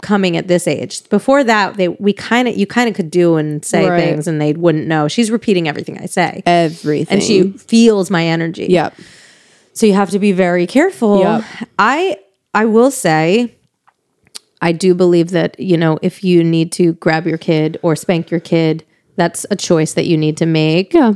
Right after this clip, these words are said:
Speaker 1: I don't think you should ever abuse your kid. I personally haven't hit my kid yet.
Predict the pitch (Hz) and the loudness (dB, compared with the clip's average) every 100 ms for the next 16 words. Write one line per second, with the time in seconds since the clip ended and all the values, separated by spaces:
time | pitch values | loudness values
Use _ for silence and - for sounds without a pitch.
0 | 180 170 156 165 156 156 151 151 156 143 | 0 -2 -2 -2 -4 -2 -2 -2 0 0
1 | 165 160 160 156 147 160 151 156 151 - | -2 -6 -2 -2 -2 -4 -2 0 0 -4
2 | _ _ _ - 170 180 202 208 202 196 | _ _ _ -6 -4 0 0 2 2 2
3 | 208 214 220 220 220 226 208 240 240 | 2 0 2 0 0 0 2 2 0